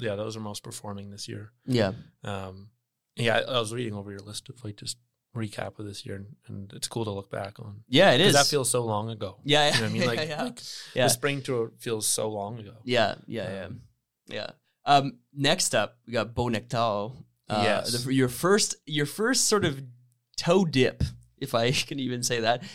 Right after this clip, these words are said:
Speaker 2: into the French Canadian scene.
Speaker 1: That's right.
Speaker 2: I've been in there for, uh, a long time.
Speaker 1: Mm-hmm.
Speaker 2: Um, sort of started in that scene. Um, y-, w-, what are your sort of thoughts about the French scene, first of all? I know we didn't really do that much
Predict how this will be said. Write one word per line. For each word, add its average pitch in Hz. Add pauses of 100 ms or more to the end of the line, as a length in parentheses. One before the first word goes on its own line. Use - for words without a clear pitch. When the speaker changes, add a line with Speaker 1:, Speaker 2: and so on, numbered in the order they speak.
(120)
Speaker 2:
into 135
the 123
French 160
Canadian 135
scene. 123
Speaker 1:
That's 110
right. 107
Speaker 2:
I've 120
been 117
in 117
there 113
for, 104 (100)
uh, 104 (220)
a -
long 170
time. 127
Speaker 1:
Mm-hmm. 113
Speaker 2:
Um, 107
sort 107
of -
started 107
in 107
that 113
scene. 117 (100)
Um, 113
y-, 139
w-, 147 (100)
what 165
are 302
your 202
sort 156
of 127
thoughts 127
about 117
the 104
French 135
scene, 127
first 127
of 110
all? 117 (540)
I 127
know 147
we 165
didn't 151
really 127
do 127
that 107
much 113